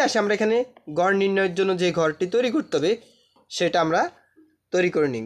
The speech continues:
গড় নির্ণয় করতে হলে তোমাকে কি ঘর তৈরি করতে হবে? প্রাপ্ত নম্বর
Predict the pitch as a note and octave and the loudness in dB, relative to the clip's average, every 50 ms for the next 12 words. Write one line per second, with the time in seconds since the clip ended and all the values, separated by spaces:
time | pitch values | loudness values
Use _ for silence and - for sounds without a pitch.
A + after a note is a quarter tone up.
0 | B2 E3 F3 G3+ G3+ G#3 G#3+ G#3+ G#3+ A3 G#3 A3 G#3+ G#3+ - A#3 A#3 A#3 A3+ A3+ | -2 0 2 2 2 2 2 2 2 2 0 0 -2 0 0 0 0 0 0 0
1 | A#3 A3+ A#3 A3+ - - A#3+ A3 A3 G#3+ A3 G#3+ A3 B3 A#3 A#3 A3+ B3 A#3 A#3 | 0 0 0 -2 -2 -4 -2 0 0 0 0 0 -2 -2 -4 -2 -2 -2 -4 -2
2 | - B3+ B3 C#4 F4+ F4+ - _ _ _ _ _ _ _ _ _ _ _ _ _ | -2 -2 -2 -2 -2 -4 -8 _ _ _ _ _ _ _ _ _ _ _ _ _
3 | _ _ _ _ _ _ _ _ _ _ _ _ _ _ D3 D#3 D#3 - - G3 | _ _ _ _ _ _ _ _ _ _ _ _ _ _ -2 -2 -2 -2 -2 0
4 | G3 F#3+ F#3+ F#3+ G3+ G#3 | 2 2 2 2 2 0